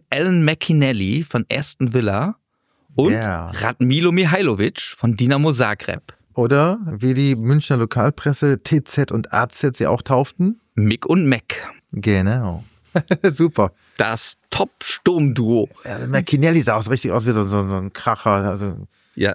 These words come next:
Speaker 2: muskulös, breitschultrig. Und dieser Mihailovic, da konnte man sich so ein bisschen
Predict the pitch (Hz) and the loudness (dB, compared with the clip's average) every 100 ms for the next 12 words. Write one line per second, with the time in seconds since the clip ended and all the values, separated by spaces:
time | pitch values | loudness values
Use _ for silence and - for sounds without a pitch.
0 | 92 - 120 - 135 127 127 131 135 131 | -2 -4 -6 -2 2 4 6 6 4 2
1 | - - 117 120 113 139 127 - 113 131 | -4 -4 0 0 0 0 0 -2 0 0
2 | - - 117 104 101 117 104 98 135 120 | -2 -6 -6 -4 0 0 0 2 4 4
3 | - - 107 123 113 110 104 - 104 107 | 2 0 -2 -2 0 -4 -4 -6 -4 -4
4 | 113 107 | -2 -2